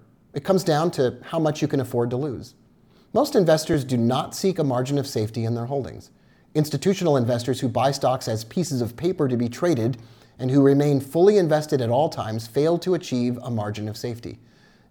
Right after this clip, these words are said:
Greedy individual investors who follow market trends and fads are in the same boat.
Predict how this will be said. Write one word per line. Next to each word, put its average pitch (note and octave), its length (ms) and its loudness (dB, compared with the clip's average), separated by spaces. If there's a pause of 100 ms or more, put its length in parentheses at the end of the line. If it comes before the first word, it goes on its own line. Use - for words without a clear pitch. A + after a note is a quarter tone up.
(100)
Greedy F#3+ 380 6
individual C#3+ 640 4
investors G#2 500 -4
who C3+ 140 -2
follow C3 340 0
market A#2 360 -4
trends E3 320 2
and D3 140 2
fads A2+ 380 -2
are A2+ 200 -6
in G#2 120 -4
the G#2 60 -6
same G#2+ 280 -6
boat. G#2+ 300 -10